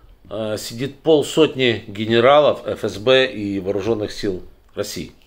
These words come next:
Так вот, перед, э, нападением на Украину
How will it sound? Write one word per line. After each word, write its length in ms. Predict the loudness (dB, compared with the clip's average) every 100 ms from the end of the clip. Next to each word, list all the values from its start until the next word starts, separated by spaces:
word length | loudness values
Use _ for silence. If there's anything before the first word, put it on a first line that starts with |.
| _ _ _ _ _
Так 180 | -10 -4
вот, 220 | -4 -4 _ _ _ _ -20 -20 -20 _ 2
перед, 400 | 4 6 4 4
э, 840 | 4 6 6 6 6 6 6 6
нападением 580 | 4 0 0 0 0 2
на 140 | 2 2
Украину 580 | 2 0 0 -2 -6